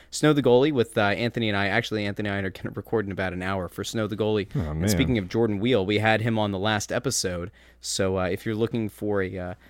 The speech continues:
Speaker 1: an interview where you can listen to a professional hockey player talk about minor league hockey fans in Canada drinking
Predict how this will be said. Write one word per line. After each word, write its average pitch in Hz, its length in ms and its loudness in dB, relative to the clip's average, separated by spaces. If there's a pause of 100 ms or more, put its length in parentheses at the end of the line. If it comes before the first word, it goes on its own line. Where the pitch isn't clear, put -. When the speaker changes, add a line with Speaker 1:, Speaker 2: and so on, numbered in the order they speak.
(120)
Speaker 1:
an 107 140 -4
interview 113 440 2
where 104 120 2
you 95 160 -4
can - 180 -8
listen 113 240 -2
to - 120 -4
a 98 40 -4
professional 101 440 -4
hockey 101 240 -6
player 98 240 -2
talk 98 260 -4
about 95 280 -2 (260)
minor 117 260 2
league 110 180 0
hockey 107 240 -2
fans 104 260 -6
in 98 60 -10
Canada 107 380 -4
drinking 104 500 -4